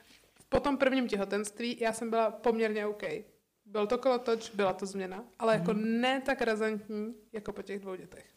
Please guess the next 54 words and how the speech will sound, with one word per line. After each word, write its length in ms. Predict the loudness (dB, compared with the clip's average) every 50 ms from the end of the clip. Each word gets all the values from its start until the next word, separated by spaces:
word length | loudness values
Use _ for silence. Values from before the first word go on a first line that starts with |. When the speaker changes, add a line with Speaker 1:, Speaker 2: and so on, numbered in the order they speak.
| _
Speaker 2:
Jo. 40 | -4 -2
Speaker 1:
Tam 80 | -2 -2
už 60 | -2 -4
jsem 140 | -4 -2
myslela, 300 | -2 -2 0 2 2 2
tam 220 | 2 2 0 -2 -2
už 80 | -4
jsem 120 | -4 -4 -4
prostě 220 | -4 -2 -2 -2 -2
šla 120 | 0 0
do 100 | 0 -2
takového 500 | -2 -4 -4 -2 -2 -2 0 0 0 0
dluhu, 280 | 0 0 0 0 0 -2
Speaker 2:
Mhm. 80 | -2 0
Speaker 1:
že, 340 | 0 0 2 0 0 -2 -6 -10 -16 -18 -18 -20 -10 -6
že 220 | -6 -4 -2 -2 -4
to 120 | -4 -4
bylo 260 | -4 -2 0 0 2
jako 580 | 2 0 0 -2 -2 -2 0 0 2 0 -2 -2 -4
neuvěřitel-, 640 | -4 -4 -4 -4 -4 -6 -6 -6 -4 0 0 0 0 -2 -4
<laughs> 140 | -4 -4
neuvěřitelný. 840 | -2 -2 -2 0 0 0 0 2 4 4 4 4 2 0 -2 -6 -8 -10 -12 -16 -20 -20 -20 -14 -8 -2
Speaker 2:
No. 60 | 2
Speaker 1:
No. 80 | 6
Speaker 2:
A 20 | 6
já 300 | 6 6 6 6 4 4
proč 200 | 4 2 0 0
to 100 | 0 -2
říkám, 300 | -2 0 2 4 4 4
je 60 | 4
to, 160 | 2 2 0
že 100 | 0 0
si 100 | 0 0
myslím, 180 | 2 2 2 2
že 60 | 2
kdyby 140 | 0 -2 -2
to 140 | -2 -2 0
věděli 420 | 2 2 4 4 4 4 4 4
ženy 200 | 4 4 4 4
i 60 | 6
muži, 500 | 6 6 6 6 4 4 2 0 -2 -4 -10 -8
Speaker 1:
Mhm. 380 | -4 -4 -2 -2 0 0 -2 -2
Speaker 2:
tak 120 | -2 -2
si 160 | 2 2 2
s 40 | 4
tím 100 | 4 6 6
daleko 240 | 6 6 4 4
líp 160 | 0 0 0 0 2
pracuje 400 | 2 2 2 2 0 0 0 -2
s 60 | -2
tou 80 | -2 -2
Speaker 1:
No, 40 | -2
Speaker 2:
informací. 540 | -2 -2 -2 0 0 0 0 -2 -4 -6 -4
Speaker 1:
jasně. 120 | -6 -6